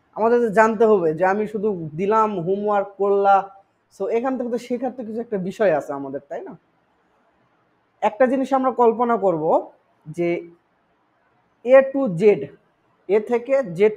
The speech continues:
পর্যন্ত যে লেটারগুলো না আছে, এর সমন্বয়ে তো সব কোম্পানির লোগো বা নাম সব কিছু তো হয়ে থাকে, এর বাইরে তো কোনো কিছু নাই। তাহলে আমরা এই ডিজাইন থেকে শিখতে পারবো এক,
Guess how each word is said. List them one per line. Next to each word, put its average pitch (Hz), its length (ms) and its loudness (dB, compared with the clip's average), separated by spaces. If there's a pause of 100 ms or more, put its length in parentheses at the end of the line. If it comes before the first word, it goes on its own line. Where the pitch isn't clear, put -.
পর্যন্ত 220 380 0
যে 233 220 -6
লেটারগুলো 190 680 2
না 147 100 -4
আছে, 123 240 -8
এর 220 140 2
সমন্বয়ে 233 640 -4
তো 247 360 -2 (380)
সব 226 200 -2 (100)
কোম্পানির 214 460 -2
লোগো 190 640 0 (500)
বা 170 240 4
নাম 180 380 0
সব 196 180 -6 (100)
কিছু 175 180 -14
তো 165 160 -8
হয়ে 147 200 -6
থাকে, 156 200 -8
এর 196 80 -6
বাইরে 214 280 4
তো 233 120 -2
কোনো 202 240 -4
কিছু 170 200 -12
নাই। 143 180 -8 (1300)
তাহলে 233 540 2 (440)
আমরা 226 360 2
এই 240 200 0
ডিজাইন 214 580 -4
থেকে 233 520 -4 (180)
শিখতে 240 340 -4
পারবো 185 600 0
এক, 185 260 -8